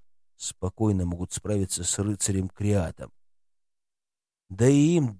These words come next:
достанется, но и ему тоже. Даже их хвалёные четыре руки не помогут. Уже только потому, что можно понять, насколько сложная ситуация будет для этих разумных,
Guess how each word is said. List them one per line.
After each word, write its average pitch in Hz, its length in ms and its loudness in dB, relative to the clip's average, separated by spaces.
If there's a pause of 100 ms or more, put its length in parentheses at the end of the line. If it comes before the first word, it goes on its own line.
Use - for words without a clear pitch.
достанется, 85 760 -2
но 92 440 -2 (220)
и 104 100 -2
ему 117 260 4
тоже. 82 460 -2 (920)
Даже 123 260 4
их 127 220 0
хвалёные 135 640 4
четыре 123 460 2
руки 123 360 2
не 95 120 0
помогут. 85 500 -6 (1160)
Уже 113 180 2
только 120 280 2
потому, 127 420 4
что 101 320 0 (180)
можно 104 520 2 (160)
понять, 104 400 0 (680)
насколько 123 500 4
сложная 170 500 2
ситуация 143 680 4
будет 107 320 0
для 110 180 2
этих 104 240 -2
разумных, 113 800 2